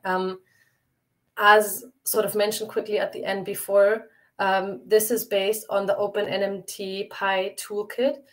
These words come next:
um, which is really great. So there's definite,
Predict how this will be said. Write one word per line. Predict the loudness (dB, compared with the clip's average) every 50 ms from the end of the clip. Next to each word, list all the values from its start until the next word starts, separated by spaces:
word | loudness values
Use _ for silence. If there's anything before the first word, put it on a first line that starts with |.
| _ -20 -20 _ _ _ _ -2
um, | 0 2 2 0 -2 -4 -6 -10 -4
which | -2 -2 -2 0
is | -2 -4 -4
really | 0 2 2 2 2 0
great. | 0 4 6 6 6 6 4 -2
So | -4 -4 -4
there's | -4 -4 -4 -2
definite, | -2 -2 -2 -2 -4 -4 0 2 2 2 0